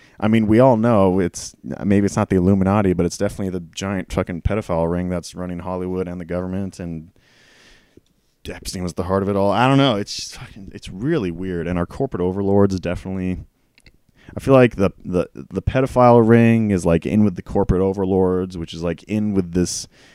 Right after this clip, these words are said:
uh, this, this, uh, super Christian, um, not family, but it's, like, this group that's infiltrated every aspect of life. I saw this really interesting documentary or docuseries on, uh, Netflix called, I think it was called The Family,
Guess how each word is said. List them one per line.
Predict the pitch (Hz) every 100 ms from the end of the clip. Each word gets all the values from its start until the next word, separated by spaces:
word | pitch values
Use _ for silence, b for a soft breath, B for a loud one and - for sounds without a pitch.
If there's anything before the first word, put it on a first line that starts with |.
| b b b b
uh, | - 82 80 80
this, | 78 85 -
this, | 90 87 - -
uh, | 80 76 76 - -
super | - 113 104 101 92 87 - -
Christian, | - 107 - 98 87 85 82
um, | 80 78 78 78
not | 64 104 -
family, | - 98 92 82
but | 80
it's, | 87
like, | 90
this | 78 76
group | 80 87 90 -
that's | 80 -
infiltrated | 85 85 - 82 78
every | 82 80 80 78 78 78 b b b b b b _ -
aspect | 85 - 82 78 87
of | 76
life. | 82 85 80 87
I |
saw | - 101
this | 85
really | 92
interesting | 87 - 80
documentary | 80 85 - 82 82 82
or | 73 82
docuseries | 85 87 80 - 82 80 78 78 80
on, | 80 80 80
uh, | 80 78 78 69
Netflix | 113 123 - 82 - -
called, | 92 82 80 -
I | -
think | 165
it | 165
was | -
called | 104 80
The | 82
Family, | - 87 87 78 73